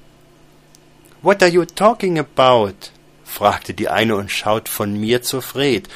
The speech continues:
von Fred zu mir. „Australian“,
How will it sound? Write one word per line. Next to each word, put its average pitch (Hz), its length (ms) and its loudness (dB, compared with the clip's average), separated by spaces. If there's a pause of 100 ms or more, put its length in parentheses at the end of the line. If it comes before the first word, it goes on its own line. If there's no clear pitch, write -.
(140)
von 101 200 -4
Fred 104 340 -6
zu - 120 -6
mir. 131 420 -2 (600)
„Australian“, 117 1040 0